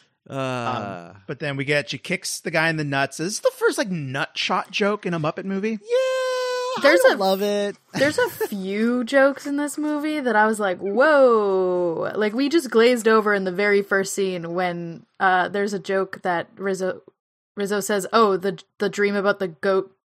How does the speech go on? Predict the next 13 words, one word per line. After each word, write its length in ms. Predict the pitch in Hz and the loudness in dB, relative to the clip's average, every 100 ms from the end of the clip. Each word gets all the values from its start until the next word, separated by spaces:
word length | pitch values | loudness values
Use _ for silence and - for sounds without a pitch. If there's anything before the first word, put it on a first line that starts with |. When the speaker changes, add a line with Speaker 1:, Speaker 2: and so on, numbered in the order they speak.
| - | -10
Speaker 3:
dwarf 340 | 185 190 196 | -2 0 0
and 140 | 180 180 | -2 -4
a 80 | 170 | -6
jar 340 | 165 185 185 | 2 4 4
of 160 | 165 - | 2 -4
peanut 380 | 190 175 214 214 | -10 -4 -4 0
butter." 400 | 254 285 339 349 _ _ - - - - _ _ - - _ _ _ _ _ _ _ _ _ _ _ _ _ | 0 0 -2 -4 _ _ -20 -20 -20 -20 _ _ -20 -20 _ _ _ _ _ _ _ _ _ _ _ _ _
Speaker 1:
Yeah. 600 | 120 131 135 131 123 123 | -6 0 2 2 0 0
Speaker 3:
I 180 | 202 214 | 2 4
was 120 | 220 | 4
like, 140 | 233 196 | 0 -2
Speaker 1:
Yikes. 160 | 113 247 226 | -2 -2 0
Speaker 3:
"Ugh, 80 | 185 | -2